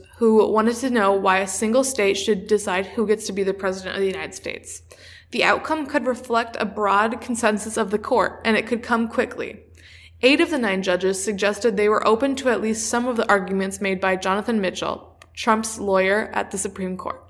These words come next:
Only Justice Sonia Sotomayor sounded like she might vote to uphold the Colorado Supreme Court ruling that found Trump engaged in insurrection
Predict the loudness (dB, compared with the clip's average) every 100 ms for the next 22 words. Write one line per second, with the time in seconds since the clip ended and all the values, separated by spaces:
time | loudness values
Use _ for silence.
0 | -20 -20 _ -20 -20 -20 -20 -20 -6 0
1 | 4 4 4 2 2 -2 -2 -2 2 2
2 | 2 0 2 2 2 4 2 2 0 0
3 | 0 0 -2 -2 0 2 2 2 2 0
4 | -4 -4 -4 -4 -4 -4 -4 -2 0 0
5 | -2 -2 -4 -4 -4 -4 -2 -2 -2 -4
6 | -8 -8 -10 -10 -10 -4 -4 -4 -4 -2
7 | -2 -4 -6 -6 -2 0 0 -2 -6 -8
8 | -8 -6 -6 -6 -8 -12 -14